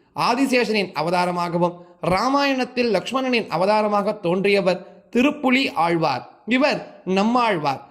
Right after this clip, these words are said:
பதினாறு ஆண்டுகள் பேசாத குழந்தையாக தவம் மேற்கொள்வதற்காக அங்கு நின்றார். அந்த புளியமரப் பொந்தில் நம்மாழ்வார் இருந்தார். இந்த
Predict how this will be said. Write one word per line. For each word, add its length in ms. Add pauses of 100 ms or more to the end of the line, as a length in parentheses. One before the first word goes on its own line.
(120)
பதினாறு 480
ஆண்டுகள் 480
பேசாத 420
குழந்தையாக 640
தவம் 320
மேற்கொள்வதற்காக 800 (420)
அங்கு 220
நின்றார். 460 (260)
அந்த 240 (140)
புளியமரப் 600
பொந்தில் 380
நம்மாழ்வார் 600
இருந்தார். 460 (280)
இந்த 220